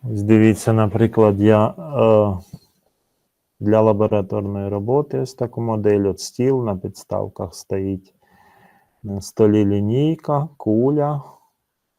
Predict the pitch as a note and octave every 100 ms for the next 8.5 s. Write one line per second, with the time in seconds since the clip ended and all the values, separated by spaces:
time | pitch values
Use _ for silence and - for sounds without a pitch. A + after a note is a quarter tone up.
0 | _ _ _ _ _ _ - G#2 A2+ A2+
1 | - - - _ _ _ _ _ _ _
2 | _ _ _ _ _ _ _ _ _ _
3 | _ _ _ _ - - - _ _ _
4 | _ _ _ _ _ _ _ _ _ _
5 | _ _ _ _ _ _ _ _ A#2 A2+
6 | A2 G#2+ _ F#3 C3 B2+ C3+ E3 D#3 C#3+
7 | C#3+ _ _ _ _ - G#2 G2+ G#2 G#2
8 | G#2 G2 - F#2 F#2